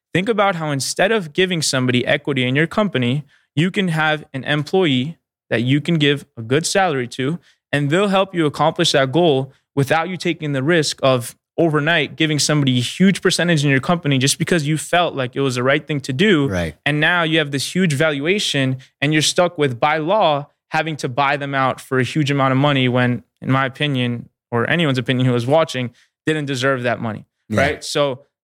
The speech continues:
Speaker 1: that, those are the two obstacles. One was payment processing. The other was having business partners, not business partners, 'cause it was just one business partner, but making that decision to have that business partner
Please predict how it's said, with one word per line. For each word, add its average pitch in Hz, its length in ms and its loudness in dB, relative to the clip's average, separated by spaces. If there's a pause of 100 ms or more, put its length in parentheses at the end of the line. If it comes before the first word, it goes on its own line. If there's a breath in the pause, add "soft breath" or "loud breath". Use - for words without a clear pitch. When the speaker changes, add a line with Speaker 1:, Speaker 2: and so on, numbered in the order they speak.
(160)
Speaker 1:
that, 151 280 -2
those 170 220 -4
are 180 40 -6
the 175 100 -2
two 165 220 -2
obstacles. 120 520 -4
One 160 200 0
was 156 140 2
payment 156 220 2
processing. 147 420 0
The 135 120 0
other 147 220 2
was 135 360 0 (300)
having 147 340 -2
business 139 320 -4
partners, 131 600 0 (800)
not 139 260 -2
business 139 280 -4
partners, 131 680 -4
'cause 120 160 -8
it 135 60 2
was 131 160 0
just 123 180 -4
one 135 240 2
business 127 340 0
partner, 127 640 0 (400)
but 139 320 -4 (380)
making 160 380 -2
that 147 160 0
decision 139 540 -2
to 131 160 -4
have 165 280 0
that 143 140 -4
business 127 260 -8
partner 120 480 -4